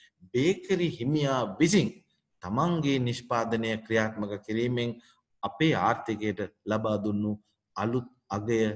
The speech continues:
එහෙම නැත්නම් එකතු කළ අගය, අපි සරල සිංහලෙන්, දන්න සිංහලෙන් කියනවා නම් වැලියු ඇඩඩ් එක. හරි? ඒක තමයි ජී ඩී පී එකේ කොටසක් වෙන්නේ. රුපියල්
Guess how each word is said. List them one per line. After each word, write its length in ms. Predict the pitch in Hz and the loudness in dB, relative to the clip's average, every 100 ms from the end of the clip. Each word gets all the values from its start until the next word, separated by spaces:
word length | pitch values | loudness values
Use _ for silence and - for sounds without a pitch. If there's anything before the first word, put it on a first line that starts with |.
| 107 - | -6 -6
එහෙම 200 | 117 113 | -4 -2
නැත්නම් 420 | 107 104 101 101 - - | -4 -4 -6 -6 -10 -10
එකතු 400 | 104 - 131 123 | -8 -4 -4 -4
කළ 220 | - 107 104 - | -2 0 0 -2
අගය, 280 | 113 113 107 104 - _ _ _ _ | -2 0 0 -2 -6 _ _ _ _
අපි 220 | - - 117 113 | -6 -2 -2 -2
සරල 340 | 113 113 143 147 | -2 0 0 -2
සිංහලෙන්, 560 | 127 127 131 127 117 | -2 -2 0 -2 -2
දන්න 280 | 101 117 135 | -2 -2 -2
සිංහලෙන් 420 | 123 117 117 110 110 | -4 -4 -2 -4 -4
කියනවා 300 | 117 113 110 | -2 -2 -2
නම් 160 | 107 107 - - | -2 -6 -14 -10
වැලියු 340 | 101 107 117 107 | -2 0 2 0
ඇඩඩ් 260 | 92 78 | -2 -8
එක. 100 | 80 - _ _ _ _ _ - | -12 -16 _ _ _ _ _ -4
හරි? 180 | 143 214 - - | -4 -4 -12 -4
ඒක 160 | 120 139 - | -2 -2 -4
තමයි 220 | 120 107 101 | -2 -2 0
ජී 160 | 123 | 0
ඩී 180 | 127 117 | 0 -2
පී 120 | 110 98 | -2 -4
එකේ 160 | 98 - | -6 -6
කොටසක් 400 | 98 107 98 - | -6 -8 -10 -10
වෙන්නේ. 280 | 90 82 80 _ _ _ _ | -10 -10 -12 _ _ _ _
රුපියල් 340 | 123 113 107 | -6 -2 -2